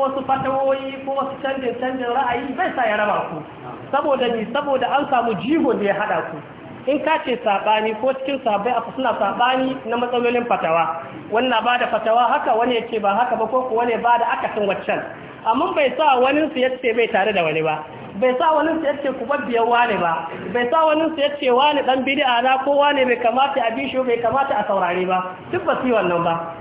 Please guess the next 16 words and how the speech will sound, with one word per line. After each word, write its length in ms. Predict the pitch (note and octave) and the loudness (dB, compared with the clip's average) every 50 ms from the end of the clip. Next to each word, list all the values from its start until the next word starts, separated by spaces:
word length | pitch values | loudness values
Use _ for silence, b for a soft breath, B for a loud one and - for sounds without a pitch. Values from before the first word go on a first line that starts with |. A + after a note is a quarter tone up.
| - - - | -12 -6 -2
Asali 440 | B3+ C#4 - C4 C#4 C#4 C#4 C#4+ C#4 - - | -2 0 0 0 -2 0 -2 -2 -4 -4 -2
ɗayansu, 520 | C#4 C#4 C#4 C#4 C#4+ C#4+ C4+ C#4+ A3+ F#3+ F3+ | 0 0 2 2 0 0 -2 -4 -6 -8 -6
junansu 640 | - C#4 C#4+ D4 D4 D4 D4 D#4 D4+ D4+ - G#3 F#3+ - | -2 -2 0 2 2 2 2 2 2 0 -2 -6 -6 -4
suka 260 | C4+ D4 - - A3 - - | -6 -4 -2 -2 -2 -2 -4
ciɓa 200 | - - - A3 | -6 -2 -2 0
wasu, 380 | G#3 A3 A3+ A3 A3+ A#3+ A3+ G#3+ - - - - - - - - - - | 0 0 0 -2 -4 -8 -8 -10 -12 -14 -18 -20 -20 -20 -20 -20 -16 -10
su 60 | - A3 - - | -10 -10 -8 -2
ƙarsa 420 | - C#4+ C#4+ C#4+ C#4+ D4+ C#4+ C4+ C4+ | -2 0 0 0 2 2 2 2 2
musu 240 | B3+ - - A#3+ G#3+ - | 0 0 0 -2 -4 -2
ƙaimi 340 | - B3+ C4 B3+ B3+ B3+ B3+ | -2 0 0 0 0 0 -2
na 80 | C4+ C#4 | -2 -4
cewa 260 | C4 - A#3+ A#3+ A#3+ | -2 0 0 0 2
ku 100 | A#3+ G#3 | 0 0
je 100 | F#3 A3 A3 A#3 | 0 0 0 0
inda 160 | A3+ G#3 F3+ | 0 0 0
wani. 260 | E3+ E3 E3 E3+ D#3+ | 2 2 0 0 -2